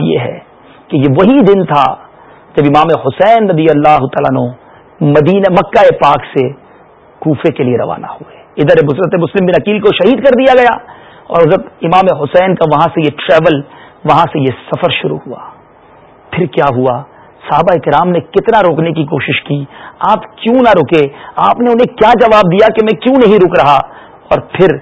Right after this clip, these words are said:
اس سفر میں کیا داستانیں ہوئیں، کربلا کا واقعہ کیسے ہوا اور اس کے بعد کے واقعات کیا ہیں،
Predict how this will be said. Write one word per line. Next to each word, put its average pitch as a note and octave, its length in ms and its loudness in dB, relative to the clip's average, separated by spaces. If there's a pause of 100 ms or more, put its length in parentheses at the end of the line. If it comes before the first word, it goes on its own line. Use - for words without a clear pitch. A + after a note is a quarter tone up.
(260)
اس F3+ 100 0 (140)
سفر G#3 260 0
میں G3+ 120 -2
کیا F3 160 0 (100)
داستانیں D3+ 500 0
ہوئیں، C3+ 420 -4 (340)
کربلا D3+ 340 0
کا D#3 260 -2
واقعہ C3+ 380 -2
کیسے D#3 340 -4
ہوا C#3 220 -4 (480)
اور D#3 200 -4
اس - 120 -8
کے G3 220 -4
بعد E3 320 -6
کے - 200 -4
واقعات D3+ 460 0
کیا C#3 120 0
ہیں، B2 220 -2